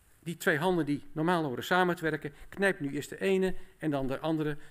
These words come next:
en daarmee verlies je dus een heel stuk pompfunctie. Nu betroffen deze metingen dus maar het buitenkant van het hart en dan nog maar van een heel klein stukje.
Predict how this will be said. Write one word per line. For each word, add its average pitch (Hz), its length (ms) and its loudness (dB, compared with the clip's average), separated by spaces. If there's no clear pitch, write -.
en 143 200 -2
daarmee 131 340 0
verlies 123 360 -6
je 123 60 -12
dus - 240 -12
een 139 100 -6
heel 135 160 -2
stuk - 220 -10
pompfunctie. 107 560 -4
Nu 220 260 4
betroffen 214 500 -2
deze 165 220 0
metingen 196 480 4
dus 139 240 -2
maar 147 360 0
het 147 140 -6
buitenkant 160 600 2
van 139 100 -4
het 127 140 -4
hart 120 200 -4
en 147 120 -4
dan 165 120 2
nog 127 100 -2
maar 131 280 -2
van 175 120 -4
een 170 80 2
heel 156 140 2
klein 139 200 -4
stukje. - 420 -4